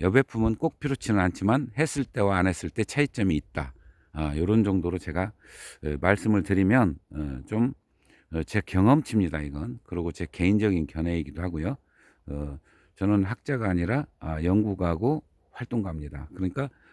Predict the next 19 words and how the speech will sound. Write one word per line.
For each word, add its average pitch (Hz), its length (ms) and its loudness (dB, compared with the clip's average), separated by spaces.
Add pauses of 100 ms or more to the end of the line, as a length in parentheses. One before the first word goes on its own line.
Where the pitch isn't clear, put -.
어, 80 180 -2
제 95 160 2
얘기를, 90 560 4 (240)
에, 87 360 -4
거기까지로 98 800 -2
들으시면은, 92 720 0 (560)
에, 78 180 -4
여러분들이 90 720 0
판단은 160 500 2
여러분들 92 420 0
몫입니다. 73 720 -6
그렇게 85 300 -8
해서, 82 300 -2 (440)
어, 71 520 -6 (260)
배양하는데, 104 920 4 (360)
에, 73 260 -8
도움이 90 380 0
됐으면 80 480 -4
해서, 92 360 -2